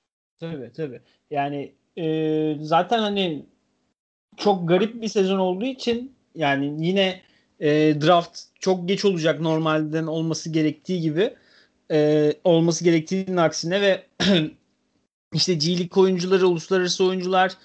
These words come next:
e, bir derin de bir sınıf. Bu m, ortada sıkışmış prospektlerin, e, mesela bunu Illinois kısmında Ay-, Aya Dosunmu hakkında konuşabiliriz. E, turnuvalarında, turnuvada gö-, oldukları yer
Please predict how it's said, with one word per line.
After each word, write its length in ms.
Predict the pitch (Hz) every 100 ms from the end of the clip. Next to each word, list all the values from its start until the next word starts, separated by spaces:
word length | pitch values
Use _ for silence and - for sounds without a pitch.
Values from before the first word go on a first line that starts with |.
| - _ _ -
e, 300 | 165 156 151
bir 160 | 156
derin 280 | 151 180 208
de 80 | 208
bir 60 | 175
sınıf. 440 | - 202 262 - _ - 147 -
Bu 420 | 185 160 185 185 - -
m, 260 | 196 165 165 -
ortada 440 | 165 160 185 247
sıkışmış 540 | 247 - - - -
prospektlerin, 800 | - 185 185 202 190 196 208 302 _ _ _ _ -
e, 180 | 160 160
mesela 420 | 170 185 185 180
bunu 160 | 180 190
Illinois 420 | 175 190 190 190
kısmında 400 | - 190 190 190
Ay-, 200 | 185 185
Aya 240 | 185 175 175
Dosunmu 380 | 175 202 202
hakkında 560 | 190 180 - 185 233 226 156 -
konuşabiliriz. 760 | 175 - 156 151 185 330 - _ _ _ _ _
E, 380 | 160 160 156 160
turnuvalarında, 880 | - 180 180 196 196 190 196 190 196
turnuvada 360 | 196 196 202 202
gö-, 200 | 190 185
oldukları 500 | 196 175 180 185 202
yer 320 | 247 233 277